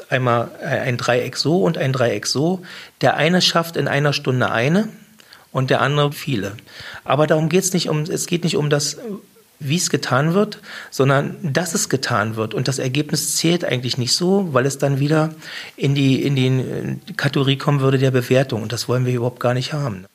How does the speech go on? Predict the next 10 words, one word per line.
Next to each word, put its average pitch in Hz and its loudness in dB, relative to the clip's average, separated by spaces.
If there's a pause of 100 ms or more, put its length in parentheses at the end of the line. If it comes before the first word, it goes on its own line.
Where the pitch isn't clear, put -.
(120)
Während 147 2
die 156 4
einen 147 4
eben 143 0
Servietten 123 2
falten, 180 0 (180)
gibt - -2
es - -4
eine 156 0
Abwaschrunde. 92 -6